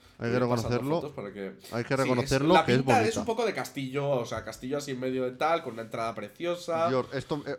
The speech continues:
Speaker 1: hostia, su
Speaker 2: Con
Speaker 1: puta
Speaker 2: el otro
Speaker 1: madre.
Speaker 2: lado, pues, tiene la piscina. Y además tiene su propio terrenito con un lago y un sitio donde puedes atracar tu barquito.
Speaker 1: Vale, entramos ya a los contras. No tengo barco, por lo cual hay un gasto añadido
Speaker 2: Claro.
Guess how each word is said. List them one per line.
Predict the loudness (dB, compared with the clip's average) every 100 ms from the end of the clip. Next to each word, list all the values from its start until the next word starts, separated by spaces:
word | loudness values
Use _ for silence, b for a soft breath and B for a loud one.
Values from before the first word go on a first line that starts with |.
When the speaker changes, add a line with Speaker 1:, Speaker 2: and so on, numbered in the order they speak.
| -4
Speaker 1:
hostia, | -4 -4 -8 -8 -8 -8 _ _ _
su | -20 -18
Speaker 2:
Con |
Speaker 1:
puta | -8 -4
Speaker 2:
el | 0
otro | 0 2
Speaker 1:
madre. |
Speaker 2:
lado, | 2 2 2
pues, | -2
tiene | -4 -4
la | -4
piscina. | -6 -8 -6 -4 0 2 4 2 0 -8 b b b b _ -12
Y | -6 -2 0 0
además | 0 0 -2
tiene | -2 -2
su | -2 -2
propio | -2 0
terrenito | 0 0 -2 -4 -2 0 0
con | -2 -4
un | -2 0
lago | 0 2 0
y | -2
un | -6
sitio | -6 -4
donde | -2 -2
puedes | -4 -4
atracar | -4 -4 -6 -6
tu | -6
barquito. | -6 -10 -8 -4 -2 -4 -16 _ _ b b b -6
Speaker 1:
Vale, | 0 0 0
entramos | 0 0 4
ya | 6
a |
los | 4 4
contras. | -2 -2 -2
No | -2
tengo | 0 4
barco, | 4 4 0
por | -6
lo | -4 2
cual | 4
hay | 4
un | 4
gasto | 2 2 0
añadido | 2 2 2 0 -4 _ _ _ -20 -20 B B B B B -4
Speaker 2:
Claro. | -2 -2